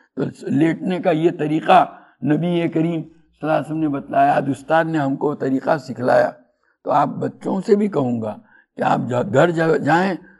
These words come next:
تو روزانہ جو آپ نے سیکھا ہے وہ اپنے ماں باپ کے سامنے اس کو دہرائیں، اور پھر ماں باپ کو چاہیے کہ آ-،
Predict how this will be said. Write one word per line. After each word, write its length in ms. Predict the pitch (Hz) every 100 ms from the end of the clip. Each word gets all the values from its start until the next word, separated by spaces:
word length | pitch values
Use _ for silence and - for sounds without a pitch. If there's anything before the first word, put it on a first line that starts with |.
| _ -
تو 120 | 165
روزانہ 540 | 208 180 170 160 165 165 _ _ 131
جو 140 | 165
آپ 240 | 160 147
نے 140 | 156 147
سیکھا 500 | - 127 - 175 151
ہے 100 | 123 - _ _ -
وہ 40 |
اپنے 340 | 131 - -
ماں 160 | 135 127
باپ 280 | 139 143 -
کے 100 | 127
سامنے 380 | - 131 143 139
اس 200 | 131 -
کو 120 | 127
دہرائیں، 520 | 120 117 127 170 170 - _ _ _
اور 120 | -
پھر 180 | 143 175
ماں 220 | 135 135
باپ 280 | 151 208 196
کو 120 | 175
چاہیے 460 | 165 151 143 143 151 - _ _ _
کہ 60 | 143
آ-، 220 | 143